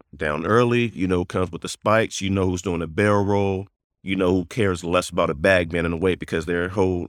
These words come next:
intent is to get you and knock you out into left field, um, or right field, uh, depending. Um, but I think they would say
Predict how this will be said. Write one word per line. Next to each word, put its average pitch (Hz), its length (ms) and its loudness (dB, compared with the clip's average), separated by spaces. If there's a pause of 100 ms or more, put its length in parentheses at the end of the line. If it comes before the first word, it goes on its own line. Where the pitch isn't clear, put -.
(100)
intent 87 480 -4
is 82 220 -4
to 80 160 -4
get 76 320 -2
you 92 200 -2
and 85 100 -2
knock 85 200 0
you 87 160 -2
out 85 180 0
into 87 200 -6
left 85 240 0
field, 82 400 -2 (640)
um, 80 340 -2
or 95 180 4
right 87 220 2
field, 80 360 -2 (840)
uh, 85 100 -8
depending. 76 520 -4 (440)
Um, 80 520 -4 (360)
but 92 300 2 (1120)
I 92 160 4
think 117 400 -2
they 101 200 2
would 98 360 0 (840)
say 104 680 0